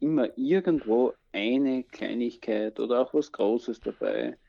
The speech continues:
Ein Gedanke oder ein Gedanke, den man schon mal gehört hat, aber zu dem Zeitpunkt noch nicht verstanden hat,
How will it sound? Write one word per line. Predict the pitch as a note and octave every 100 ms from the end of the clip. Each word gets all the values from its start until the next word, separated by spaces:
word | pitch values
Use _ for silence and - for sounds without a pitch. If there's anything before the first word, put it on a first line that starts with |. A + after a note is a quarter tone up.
| - - -
Ein | B2+ B2+
Gedanke | D3+ - G2 A2+ A#2 - A2+ G#2
oder | C3 C#3+
ein |
Gedanke, | C3+ C3+ - C3 C#3+ C3
den | A#2+
man | A#2
schon | A#2
mal | A2
gehört | A2+ G#2 A2 C3+
hat, | B2+ A2+
aber | A2+ G#2
zu | A2
dem | A2 A2
Zeitpunkt | A2 G#2+ G#2+ -
noch | A2
nicht | A2 G#2+
verstanden | - - - - B2+ - G#2
hat, | - C4